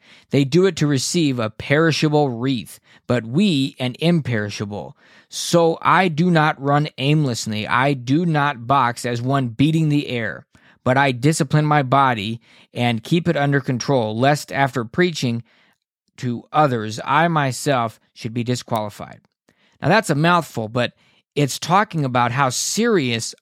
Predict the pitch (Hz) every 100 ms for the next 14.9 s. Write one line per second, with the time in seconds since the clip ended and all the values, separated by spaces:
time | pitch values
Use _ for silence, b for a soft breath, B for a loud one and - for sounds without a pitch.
0 | - 170 175 139 123 - 180 143 123 131
1 | 202 160 151 123 165 170 127 131 175 165
2 | 139 151 151 - - 131 131 131 123 110
3 | - 175 156 73 - _ b b b 143
4 | 165 151 - 196 143 127 b b 160 190
5 | 196 156 185 - 120 117 - b b 131
6 | - 147 151 - 170 196 165 180 160 123
7 | 113 123 170 185 113 113 b b b 123
8 | 143 196 170 160 139 - 120 - - 143
9 | 170 170 - - - 151 156 143 123 117
10 | 147 143 82 - - B B - 113 -
11 | 214 202 139 160 156 151 143 143 131 135
12 | 139 131 151 160 147 131 147 143 117 135
13 | - 170 151 - - - 160 151 123 110
14 | - 151 160 156 120 101 - 90